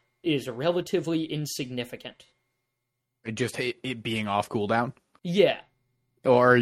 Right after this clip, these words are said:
Speaker 2: or I guess you being in the circle.
Speaker 1: Right. It's, it's you being,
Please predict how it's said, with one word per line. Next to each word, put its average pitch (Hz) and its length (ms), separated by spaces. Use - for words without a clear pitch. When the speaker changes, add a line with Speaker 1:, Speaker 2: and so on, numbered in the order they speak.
Speaker 2:
or 127 200
I 123 100
guess 127 220
you 120 100
being 113 340
in 113 240
the 107 80
circle. - 420
Speaker 1:
Right. 165 300
It's, 165 240
it's 170 260
you 185 240
being, 160 480